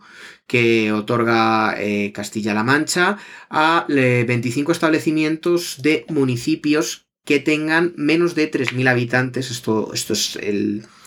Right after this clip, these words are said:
digamos, donde, donde marca la diferencia de Castilla-La Mancha.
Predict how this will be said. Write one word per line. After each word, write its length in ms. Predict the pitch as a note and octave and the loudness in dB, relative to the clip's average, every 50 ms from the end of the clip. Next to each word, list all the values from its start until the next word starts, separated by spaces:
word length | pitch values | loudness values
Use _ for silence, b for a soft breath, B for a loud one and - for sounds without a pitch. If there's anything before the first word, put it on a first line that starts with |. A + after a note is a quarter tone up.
| - - - | -8 -6 -4
digamos, 340 | - G#2+ A2 A2 A2+ A2 G#2 | 0 2 4 4 4 2 0
donde, 640 | G2+ G#2+ G#2+ G#2 G#2 G#2 G#2 G#2 G#2 G#2 G#2 G#2 B B B B B B B | 0 0 2 2 2 2 4 4 4 2 2 0 B B B B B B B
donde 200 | - - A2 G#2 | -8 -4 -2 0
marca 160 | G#2 A2+ - B2+ | 0 0 2 2
la 80 | B2 | 2
diferencia 400 | A#2+ A#2+ C#3 C#3+ C#3 C3 F3 D#3+ | 4 4 2 2 2 2 0 0
de 160 | C#3+ D3+ E3+ | 2 2 2
Castilla-La 560 | E3+ E3+ D3+ - - C#3 C#3 C3+ C3 B2 A2 G#2 | 2 2 0 0 0 0 2 4 4 2 2 0
Mancha. 460 | G#2 G#2 G2+ - - - E3+ F3 | -2 -4 -6 -6 -4 -4 -4 -4